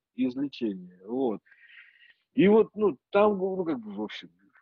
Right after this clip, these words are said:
вот, и вот тут-то как раз, в общем, я, дело в том, что я понял, что я до этого, вообще-то, честно говоря, считал, что медицинскость каннабиса — это отмазка, ну, грубо говоря, для того, чтобы с-, торчать спокойно.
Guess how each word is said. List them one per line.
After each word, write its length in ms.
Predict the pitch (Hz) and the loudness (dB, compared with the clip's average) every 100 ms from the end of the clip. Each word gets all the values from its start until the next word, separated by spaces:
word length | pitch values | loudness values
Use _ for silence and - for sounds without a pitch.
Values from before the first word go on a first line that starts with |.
| _ 101 | _ -10
вот, 180 | 117 117 | -6 2
и 60 | 165 | 4
вот 160 | - - | 4 4
тут-то 320 | 262 277 220 | 2 4 2
как 200 | 196 185 | 2 4
раз, 240 | 202 180 | 4 2
в 60 | 170 | -2
общем, 200 | 175 156 | -6 -6
я, 240 | 127 214 254 | 0 2 4
дело 200 | 202 180 | 2 2
в 40 | |
том, 160 | - 214 | 0 -4
что 160 | - - | -4 -4
я 260 | 147 226 | -2 -2
понял, 380 | 185 208 185 127 | -2 -4 -2 -4
что 180 | - 127 | -8 -4
я 220 | 156 185 | 0 0
до 140 | 135 135 | 2 2
этого, 640 | 170 262 214 104 92 90 95 | 2 0 -4 -8 -10 -12 -8
вообще-то, 420 | 131 - 135 - _ | -8 -6 -8 -10 _
честно 400 | - 156 - 113 | -8 -8 -10 -12
говоря, 320 | 110 107 101 - | -8 -8 -10 -16
считал, 440 | - - 139 190 190 | -8 -6 2 2 2
что 200 | - 143 | -2 -2
медицинскость 840 | 139 147 156 - 202 - 135 - | -2 -4 -6 -2 -2 0 -4 -4
каннабиса — 680 | - 151 208 214 165 - - _ - - - - - | 0 2 2 2 -2 -8 -20 _ -20 -18 -14 -16 2
это 420 | 170 208 185 165 165 | 4 6 6 6 6
отмазка, 600 | 170 180 196 - 135 - _ _ _ | 4 2 2 2 -2 -2 _ _ _
ну, 140 | 151 117 | -6 -4
грубо 260 | 107 104 | -4 -4
говоря, 280 | 107 113 120 | 0 0 2
для 160 | 120 139 | 4 4
того, 220 | 139 175 | 6 4
чтобы 280 | - 131 127 | 2 -2 -2
с-, 80 | - _ - | -4 _ 2
торчать 420 | 151 139 160 - | 2 4 2 2
спокойно. 560 | - 110 110 98 82 | -2 -4 -4 -4 -8